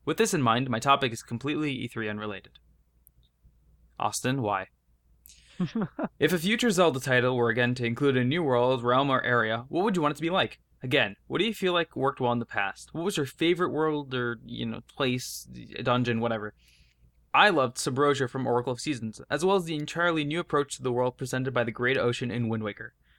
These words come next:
Speaker 1: Thank you again, everyone, particularly Adam, for making this podcast every week.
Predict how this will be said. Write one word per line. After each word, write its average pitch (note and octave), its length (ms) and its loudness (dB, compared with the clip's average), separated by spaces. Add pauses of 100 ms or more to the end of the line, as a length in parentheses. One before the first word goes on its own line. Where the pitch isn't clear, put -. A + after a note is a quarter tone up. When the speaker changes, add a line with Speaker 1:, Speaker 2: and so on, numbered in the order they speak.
(200)
Speaker 1:
Thank G#3 160 4
you A3+ 100 4
again, E3+ 200 2
everyone, D3+ 360 0
particularly D3 420 -2
Adam, B2 280 2
for A#2+ 120 -4
making A#2+ 300 -4
this A2+ 100 -10
podcast A#2+ 480 0
every B2 140 -4
week. E3 240 -4